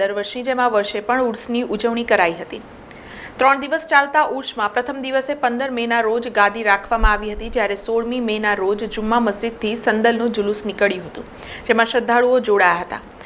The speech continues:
સૈયદ મુફ્તી સજર અલી મકનપુરી, સૈયદ સમદાની અસરફી, સૈયદ ગૌસેદ્દીન રિફાઈ, સૈયદ વજીહુદ્દીન રિફાઈ, સૈયદ બુરહાનુદ્દીનના હસ્તે સંદલની વિધિ કરવામાં આવી હતી. સલામ પછી દુઆ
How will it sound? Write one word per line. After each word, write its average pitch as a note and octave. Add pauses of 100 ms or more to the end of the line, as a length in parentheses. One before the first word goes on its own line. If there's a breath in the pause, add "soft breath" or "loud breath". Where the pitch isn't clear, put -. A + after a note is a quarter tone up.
(280 loud breath)
સૈયદ C4
મુફ્તી C4
સજર C4 (200)
અલી A#3+
મકનપુરી, A#3
સૈયદ A#3
સમદાની A3+ (120)
અસરફી, A3+ (340 loud breath)
સૈયદ A#3 (120)
ગૌસેદ્દીન A#3 (180)
રિફાઈ, A3
સૈયદ A#3+
વજીહુદ્દીન G#3+
રિફાઈ, A#3 (460 loud breath)
સૈયદ B3
બુરહાનુદ્દીનના A#3+
હસ્તે A#3+
સંદલની A#3
વિધિ G#3+
કરવામાં G#3
આવી F3+
હતી. - (540 loud breath)
સલામ C#4
પછી D4
દુઆ A#3+